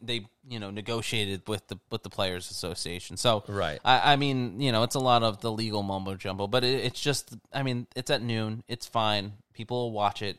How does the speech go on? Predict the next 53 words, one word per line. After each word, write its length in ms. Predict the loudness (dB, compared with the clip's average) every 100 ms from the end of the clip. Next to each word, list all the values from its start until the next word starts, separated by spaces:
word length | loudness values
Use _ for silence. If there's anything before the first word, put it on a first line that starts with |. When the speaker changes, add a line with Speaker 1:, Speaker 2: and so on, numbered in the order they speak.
| -14
Speaker 1:
It's 220 | -12 -10
exciting. 540 | -6 2 2 2 -2
The 100 | -2
Islanders 320 | -2 -2 -4 -4
have, 160 | -4
then 140 | -4 -4
have 180 | -4
this, 240 | -6 -12 -10
if 220 | -12 -12
they 80 | -10
get 160 | -8 -6
to 100 | -4
a 20 |
game 260 | -2 -2 -2
four, 280 | -2 -2 0
it's 100 | -2
on 120 | -4
a 40 |
Friday, 420 | -2 0 2 2
and 80 | -2
if 140 | -8 -8
they 80 |
get 160 | -6 -6
to 100 | -6
a 40 |
game 320 | -8 -8 -8 -12 _ _ _
five, 380 | 2 8 8 8
it's 120 | 2
on 120 | -2 -2
a 60 |
Sunday. 380 | -2 -2 -2 -6
So 280 | -4 -4 -4
regardless 500 | 2 6 6 4 -4
of 60 |
the 60 | -6
start 280 | -2 0 2
time 200 | 2 0
for 120 | 0
those, 320 | 0 0 -4
you 60 | -10
people 300 | -12 -8 -6
will 60 |
be 100 | -2
Speaker 2:
We 80 | 4
don't 140 | 8 8
Speaker 1:
around 60 |
Speaker 2:
know 80 | 10
Speaker 1:
to 60 | 8
Speaker 2:
that 80 |
Speaker 1:
watch 80 | 6
Speaker 2:
yet, 160 | 4 0
Speaker 1:
it. 20 |
Speaker 2:
right? 220 | 0 -2